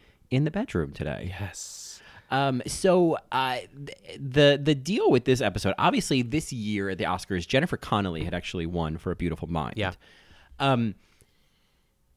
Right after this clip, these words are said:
Speaker 1: I'm just not that intrigued by that performance, or conversely, I'm very intrigued by In the Bedroom. And so it was like, "Well, our show, our rules, how don't we focus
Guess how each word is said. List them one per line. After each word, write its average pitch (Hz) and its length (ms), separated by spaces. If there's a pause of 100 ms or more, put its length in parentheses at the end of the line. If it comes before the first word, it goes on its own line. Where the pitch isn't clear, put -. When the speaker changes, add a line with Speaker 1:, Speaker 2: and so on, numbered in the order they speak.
(140)
Speaker 1:
I'm 277 120
just - 180
not 139 240
that 107 140
intrigued 87 520
by 90 120
that 85 180
performance, 85 760
or 123 180
conversely, 131 800
I'm 104 200
very 95 460
intrigued 85 480
by 87 100
In 82 140
the 87 80
Bedroom. 67 540 (320)
And 117 240
so 127 180
it 113 60
was 110 180
like, 120 220
"Well, 202 220
our 151 180
show, 123 300
our 110 140
rules, 107 520 (160)
how - 160
don't 214 180
we 156 140
focus 120 480